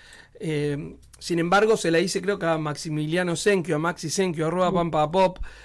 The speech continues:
eh, y ahora te la voy a hacer a vos, André. Em, ¿disfrutás el momento de la creación o disfrutás el final?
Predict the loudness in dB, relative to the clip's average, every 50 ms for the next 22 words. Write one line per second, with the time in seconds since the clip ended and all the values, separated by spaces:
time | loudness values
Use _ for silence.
0 | -20 -20 -20 -10 -6 -4 -2 -2 -2 -2 -2 -2 -2 0 0 2 2 2 0 0
1 | 0 0 0 0 -2 -2 -2 -2 0 0 0 0 2 2 2 0 0 -4 -6 -6
2 | -6 -4 -4 -2 -2 -2 -4 -4 -10 -18 -20 -20 -20 -20 _ _ -10 -6 -4 -2
3 | -2 -2 -2 -2 -2 -4 -4 -4 -4 -6 -6 -6 -6 -8 -10 -12 -18 _ _ _
4 | _ _ _ _ _ _ -20 _ _ _ _ _ -20 -20 -20 _ _ -14 -6 -4
5 | -2 -2 -2 -4 -6 -6 -4 -4 -4 -2 2 4 4 4 4 2 -2 -8 -14 _
6 | _ _ _ _ 2 2 2 4 2 0 0 0 2 2 2 2 2 2 4 4
7 | 4 4 2 0 0 0 0 0 0 -2 -4 0 0 2 2 0 -2 -4 -4 -2
8 | -2 -4 -4 -6 -2 2 2 2 2 2 2 2 2 0 -2 -2 -2 2 2 4
9 | 4 4 2 0 -4 -6